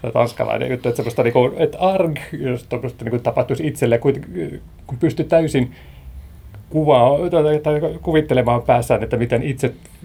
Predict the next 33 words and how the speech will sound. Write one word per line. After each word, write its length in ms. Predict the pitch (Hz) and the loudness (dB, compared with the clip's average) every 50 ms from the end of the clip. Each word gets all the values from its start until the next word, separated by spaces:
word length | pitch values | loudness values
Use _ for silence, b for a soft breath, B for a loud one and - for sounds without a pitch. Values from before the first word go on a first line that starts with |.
| - 180 | -18 -16
olisi 380 | 180 - 131 123 117 113 - - | -12 -8 -8 -8 -8 -8 -8 -2
fiilissä 360 | - 120 117 110 107 110 113 | 0 0 0 0 -2 -4 -6
tommoisessa 400 | - - 117 117 113 - - - - - - - - - | -2 0 0 0 0 -2 -2 -6 -6 -8 -18 -20 -10 0
tilanteessa, 380 | - 131 120 117 - 110 - 120 | 2 4 4 4 2 0 -6 -2
kun 60 | - | 2
kaikki 240 | 139 123 117 - 123 | 2 2 2 2 -2
osoittaa 320 | 110 117 113 - - 113 | -2 -2 -2 0 0 0
sormella, 560 | - - 117 113 113 101 107 110 110 110 120 | 2 2 0 0 0 0 -2 -4 -2 -2 -4
että 180 | 127 - - 131 | -4 -4 -6 -4
hemmetin 380 | 120 120 113 113 120 120 113 | -4 -2 -2 0 0 0 0
idiootti, 540 | 143 127 117 120 113 113 110 110 - - 120 B B B B B B B B B B B B - | 0 0 0 0 0 0 -4 -4 -4 -4 -6 B B B B B B B B B B B B -6
niin, 220 | 127 117 113 110 113 | -2 -2 -2 0 0
niin, 280 | 113 107 104 120 147 - - | -2 -2 -2 -4 -8 -6 -2
niin 120 | 131 117 | -2 0
kuin 120 | 101 101 120 | 0 0 2
täällä 260 | - - - - - - - - | 2 2 2 2 -2 -4 2 4
yleensä 260 | 208 151 - - - - - | 4 4 4 2 -6 -6 -4
tapahtuu. 720 | - - - - 208 - - - - - - - - 240 - - 247 285 - - 269 269 254 302 285 320 262 | -4 -4 0 2 2 2 2 0 -12 -16 -10 0 2 2 2 4 4 4 4 6 6 4 4 4 2 2 0
<laughs> 600 | - - - 269 247 - - - - 214 - - - | 0 -2 -2 -2 -2 -2 -4 -6 -8 -8 -8 -6 -6
Kiitos, 340 | 131 117 113 - 139 - - | -6 -6 -4 -4 -6 -4 0
joo. 140 | 170 160 160 - - - 359 - - - - - 285 - B B 269 277 269 254 233 226 214 214 B B B B B B B B - - | -2 -2 -2 -2 -8 -10 -14 -14 -14 -16 -14 -10 -10 -10 B B -8 -6 -6 -6 -8 -8 -10 -12 B B B B B B B B -8 -2
Niin, 260 | 151 135 135 131 120 | 0 0 0 2 0
niin, 200 | 131 127 120 117 | 0 0 -2 -2
tota, 340 | - 151 - 143 131 131 127 | -4 -4 0 2 2 4 4
ehkä 180 | 151 165 - | 2 0 0
se 60 | 123 151 | 0 2
oli 80 | 147 | 4
ihan 140 | 147 160 151 | 4 4 4
hyvä, 180 | 180 175 156 135 | 4 4 4 4
että 140 | - - | 4 4
aina 140 | 165 160 131 | 2 0 2
hypättiin 540 | 143 156 147 135 117 - - 113 113 117 - | 0 2 0 0 0 0 -2 -2 -2 -2 -2
ihan 320 | - 123 131 127 117 123 | -2 2 2 2 2 0